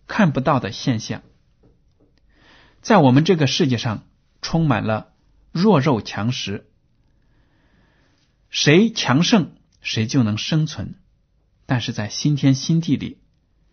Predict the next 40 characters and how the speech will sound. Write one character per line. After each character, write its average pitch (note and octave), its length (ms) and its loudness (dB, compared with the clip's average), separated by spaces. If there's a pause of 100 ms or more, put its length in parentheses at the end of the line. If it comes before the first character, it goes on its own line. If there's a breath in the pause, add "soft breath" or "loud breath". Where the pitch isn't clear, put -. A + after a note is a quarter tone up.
(600)
上 F3 340 2
帝 D#3+ 160 2
的 - 260 -6 (120)
完 A#2 280 0
美 D#3 380 0 (500)
体 A#2+ 200 -2
现 D3+ 220 0
在 A#2 360 -6
那 B2 180 -4
个 G#2+ 140 -10
世 - 200 -6
界 F2 200 -8
里， - 160 -20 (760)
人 D3 280 2
人 A2+ 320 -4 (100)
都 C3 140 0
会 A#2+ 320 -4
互 D3+ 240 -2
相 C#3 240 -2
的 G2+ 160 -4
敬 D#3 320 -2
爱， - 320 -10 (480)
连 D#3 240 4
动 G3+ 280 4
物 - 280 0 (180 soft breath)
也 A#2+ 160 0
都 A#2+ 140 2
和 A2+ 260 -4
睦 C3+ 160 4
的 G#2 80 -6
相 A#2+ 320 -4
处。 - 300 -14 (1080)
这 E3 140 0
样 B2+ 160 2
的 A2 140 -2
美 A2 240 -2
好 A2 180 -4
的 A2 80 -12
世 C3+ 220 -2
界， A2+ 280 -6